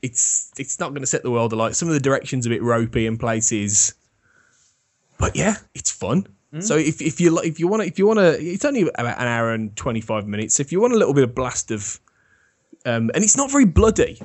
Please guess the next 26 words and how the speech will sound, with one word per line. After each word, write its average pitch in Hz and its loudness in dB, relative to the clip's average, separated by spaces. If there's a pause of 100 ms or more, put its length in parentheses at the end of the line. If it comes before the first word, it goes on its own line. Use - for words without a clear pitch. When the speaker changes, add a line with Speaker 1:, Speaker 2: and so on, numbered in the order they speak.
(140)
Speaker 1:
It's, - -6
it's, 160 -6
it's, - -2
it's - -12
oddly, 214 0
it's 139 -6
oddly 185 -2
bloodless 143 0 (120)
for 123 -2
a, - -6
<laughs> - -18
for 151 0
a 139 2
gangster 143 -2
film. 101 -8
It's - -8
oddly, 165 0
it's 151 -6
got 311 -2
a 339 -2
lot 135 2
of 127 -4
violence 151 0
in 101 -8
it, 85 -14
but - -2